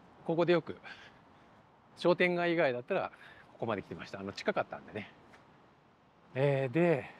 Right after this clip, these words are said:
ここ今入ってきたんだけど、えっと、ここ、今、朝日のマンションになってるんですが、もうだいぶ古いんだけど、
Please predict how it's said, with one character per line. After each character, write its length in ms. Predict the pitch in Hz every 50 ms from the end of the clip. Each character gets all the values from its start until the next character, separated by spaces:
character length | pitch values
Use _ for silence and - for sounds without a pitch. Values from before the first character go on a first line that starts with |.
| - - - - - - - - - - - _ -
こ 80 | - 147
こ 80 | 180
今 180 | 170 139 110 - - - - - -
入 120 | - 156 147
っ 20 | -
て 80 | -
き 80 | - -
た 80 | 117
ん 60 | 107 92
だ 100 | 90 -
け 80 | 107
ど、 260 | 104 135 131 98 78 - - - - - - - - - - - - - _ _ - - _ _ _ _ - - - _ _ _ _ _ _ _ _ _ _ _ _ _ _ _ _ _ _ _ _ _ _
え 60 | - 107
っ 20 |
と、 100 | - 107 90 - - - - -
こ 80 | - 160
こ、 400 | 151 - 185 185 180 175 156 - -
今、 240 | 170 147 127 113 -
朝 180 | - 170 - 165
日 160 | - 151 127
の 100 | 113 107
マ 180 | 113 123 131
ン 40 | 123
シ 80 | - 120
ョ 60 | 107
ン 60 | 104
に 40 | 104
な 120 | 107 104
っ 20 | -
て 100 | - 107
る 100 | 92 90
ん 40 | 92
で 80 | 90
す 60 | 104
が、 40 | 104
も 100 | 101 104
う 20 | 107
だ 100 | 127 151
い 60 | 156
ぶ 160 | 147 151 151
古 180 | 135 147 151 151
い 60 | 139
ん 40 | 110
だ 80 | 92 85
け 120 | - 95
ど、 180 | 104 110 98